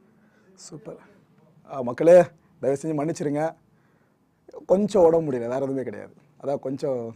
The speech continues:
காஃபா இருந்துச்சு, அதனால தான் லைவ் கட் பண்ணிட்டு இன்னொரு லிங்க்ல வந்துட்டோம், ஆட்டோமேட்டிக்கா கட் ஆயிடுச்சு அது. ஓகே, தொடர்ந்து பேசலாமா? Not heard bro. கேட்க முடியலையா? மிஸ்டர் சுந்தர்,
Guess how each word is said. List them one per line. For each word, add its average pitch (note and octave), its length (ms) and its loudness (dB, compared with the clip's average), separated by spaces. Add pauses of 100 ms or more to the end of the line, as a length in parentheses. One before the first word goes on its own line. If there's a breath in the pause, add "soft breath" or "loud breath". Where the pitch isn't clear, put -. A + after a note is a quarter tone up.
(120)
காஃபா C#3 240 -4
இருந்துச்சு, B2 300 -6
அதனால D#3 200 -2
தான் C#3+ 100 0
லைவ் D#3+ 220 0
கட் C#3+ 160 -4
பண்ணிட்டு D3+ 260 0 (240)
இன்னொரு C#3+ 260 -4
லிங்க்ல C#3+ 280 -4
வந்துட்டோம், A2 360 -14
ஆட்டோமேட்டிக்கா B2+ 400 -8
கட் A2+ 140 -10
ஆயிடுச்சு - 240 -12
அது. - 100 -20 (540 soft breath)
ஓகே, F#2 140 -4 (340)
தொடர்ந்து C3 320 -2
பேசலாமா? A#2+ 400 -2 (1900)
Not F#3 160 2 (120)
heard E3+ 260 6
bro. A#2 100 -2 (1300)
கேட்க A3 220 8
முடியலையா? B2 320 0 (580)
மிஸ்டர் F3+ 300 -4
சுந்தர், G#3 280 2